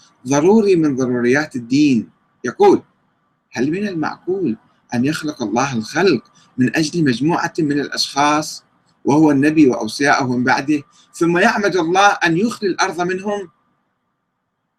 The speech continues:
ينقطعون ويخلصون بعدين، حيث تبقى الدنيا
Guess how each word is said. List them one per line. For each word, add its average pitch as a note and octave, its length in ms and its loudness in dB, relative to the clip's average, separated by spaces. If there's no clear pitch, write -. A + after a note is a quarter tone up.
ينقطعون D3+ 440 -4
ويخلصون D3 460 -4
بعدين، D3 440 -2
حيث D#3+ 240 -2
تبقى D#3 360 -4
الدنيا F#3+ 480 2